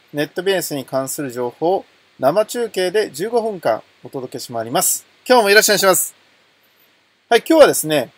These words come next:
Facebookのことについて話したいと思うんですが、まあ、その前にですね、今、あの、ブランディング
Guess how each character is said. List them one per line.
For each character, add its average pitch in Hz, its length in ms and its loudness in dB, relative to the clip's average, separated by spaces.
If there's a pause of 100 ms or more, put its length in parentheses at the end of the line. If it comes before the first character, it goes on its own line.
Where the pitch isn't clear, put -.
(140)
Facebook 262 600 -4
の 143 120 -4
こ 135 140 -10
と 139 120 -4
に 123 80 -10
つ - 140 -12
い 117 60 -10
て 175 300 -2
話 156 320 -6
し - 20 -12
た 185 100 -4
い 147 60 -6
と - 100 -14
思 127 140 -8
う 123 40 -10
ん 110 120 -16
で - 80 -16
す - 160 -10
が、 170 340 4
ま 175 120 2
あ、 - 20 4
そ 214 120 -6
の 233 60 -6
前 262 160 -2
に 135 60 -6
で 113 80 -8
す - 100 -10
ね、 147 240 -2 (320)
今、 170 460 6
あ 131 80 0
の、 131 280 -2
ブ 135 120 -2
ラ 254 160 4
ン 254 100 -6
デ 240 80 -10
ィ 233 100 -6
ン 214 60 -10
グ 196 180 -8